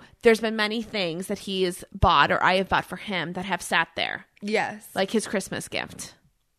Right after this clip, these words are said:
Speaker 1: was a joke gift. It was a bidet. It's literally been sitting in our bathroom since Christmas.
Speaker 2: Honestly, bidets are bomb, though.
Speaker 1: He installed it two days ago.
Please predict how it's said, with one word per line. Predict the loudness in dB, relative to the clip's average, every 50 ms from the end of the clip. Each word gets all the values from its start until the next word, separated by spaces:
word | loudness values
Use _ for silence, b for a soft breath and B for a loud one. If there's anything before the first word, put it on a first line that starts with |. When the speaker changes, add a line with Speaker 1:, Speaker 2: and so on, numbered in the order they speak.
| _ _ _ -20 -8
Speaker 1:
was | -4 -2 0 0
a | 0
joke | 0 2 0 0 0 -2
gift. | -4 -4 -4 -4 -6 -12 -16 -16 -16 _ _ 6
It | 6 8 8
was | 4 0
a | 0 -2
bidet. | -4 -4 -4 -4 -4 -4 -4 -6 -10 -12 -14 _ _ _ _ _ _ _ _ _ 8
It's | 8 8 8 4
literally | 0 2 2 2 2
been | 2 0 -2
sitting | -2 -4 -4 -2 -2
in | -2 -2
our | -2 0
bathroom | 0 0 -2 -2 -4 -6 -6
since | -6 -6 -8 -8 -6
Christmas. | -6 -6 -6 -6 -8 -8 -8 -8 -8 -10 -12 -14 -14 b b b b b b b
Speaker 2:
Honestly, | -10 -10 -8 -8 -8 -8 -8 -8
bidets | -8 -10 -10 -10 -10 -10 -10
are | -12 -12
bomb, | -14 -14 -16 -16 -16 -16 -16 -16 -16 -16
though. | -16 -18 -16
Speaker 1:
He | -12 -4 0 2 4 4
installed | 4 4 2 0 0 0 2 2 0 0
it | -2 -2 -2 -4 -10 _ _ _ _ _ _ _ _ _ _ -2
two | 0 0 2
days | 2 0 -2 -4 -6
ago. | -8 -8 -8 -8 -8 -10